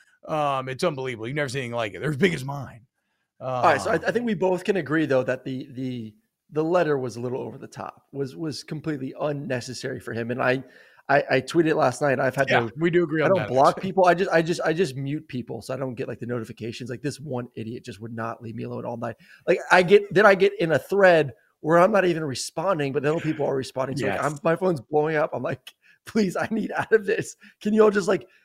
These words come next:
Speaker 2: un-at me so you guys can get after it without me seeing your entire conversation?" Uh, it was quite entertaining, though, as I was, um, feeding Miles last night at, like, midnight to be in the middle of these, uh, wars, and I would jab in every now and then, but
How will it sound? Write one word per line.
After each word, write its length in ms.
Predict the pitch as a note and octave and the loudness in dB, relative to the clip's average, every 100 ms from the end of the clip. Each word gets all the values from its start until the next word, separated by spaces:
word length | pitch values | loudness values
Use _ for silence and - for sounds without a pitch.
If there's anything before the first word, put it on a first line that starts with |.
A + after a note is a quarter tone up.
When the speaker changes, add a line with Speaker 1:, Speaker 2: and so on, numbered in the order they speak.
| - _ - | -20 _ -2
Speaker 2:
un-at 720 | F3+ F#3+ F#3 - C3 D#3 - | 0 0 -4 -8 -2 -2 -2
me 320 | E3 F3+ F#3+ | -4 -4 -4
so 120 | - | -6
you 240 | D3 C3+ D#3 | -8 -6 -2
guys 220 | D#3+ D#3 | 0 -2
can 120 | F3+ | -6
get 120 | D3 | -2
after 340 | C#3 D3 - E3 | 0 0 -2 -4
it 60 | |
without 300 | C#3 C#3 - | -2 -2 -2
me 140 | C3+ D3+ | -6 -8
seeing 300 | - D3+ C#3+ | -10 -10 -6
your 120 | C#3+ | -6
entire 280 | B2+ C3+ C3+ | -6 -6 -6
conversation?" 680 | C3 C3 G#2+ C#3 - E3 - _ _ _ - | -8 -10 -10 -10 -8 -10 -12 _ _ _ -2
Uh, 140 | D#3 | 2
it 140 | E3+ G#3 | 4 4
was 240 | G3 F#3+ | 4 2
quite 220 | - D#3+ | -2 -2
entertaining, 420 | C#3+ C#3 C#3 C#3 B2 | -2 -6 -6 -6 -6
though, 120 | B2+ | -6
as 120 | A2+ | -4
I 100 | A#2 | -4
was, 120 | G#2+ | -4
um, 240 | A#2 B2 - _ _ _ _ | -8 -12 -16 _ _ _ _
feeding 360 | - D#3 D3+ C3+ | -8 -4 -4 -4
Miles 380 | B2+ A#2 A#2 B2+ | -6 -6 -6 -8
last 200 | C3+ B2 | -8 -8
night 140 | A#2+ | -8
at, 80 | B2+ | -8
like, 140 | A#2+ A2 | -12 -10
midnight 500 | A#2 A#2 A#2 B2+ - | -10 -8 -10 -12 -16
to 100 | A#2 | -12
be 140 | A#2+ | -8
in 60 | A#2 | -8
the 60 | |
middle 220 | A2+ B2 A#2+ | -6 -6 -8
of 60 | |
these, 280 | B2 A2+ - _ _ _ - | -8 -10 -12 _ _ _ -10
uh, 140 | A2 | -10
wars, 720 | A#2 A2+ A2 A#2+ A#2+ A2+ - - | -8 -6 -2 -2 -4 -8 -12 -8
and 80 | A#2+ | -2
I 80 | |
would 140 | B2+ B2 | -2 -2
jab 300 | B2+ A#2 A2+ | -2 -2 -2
in 80 | A#2+ | -8
every 180 | A#2 | -10
now 200 | B2 A#2+ | -12 -12
and 100 | - | -12
then, 140 | C#3+ - | -14 -14
but 140 | C3+ | -14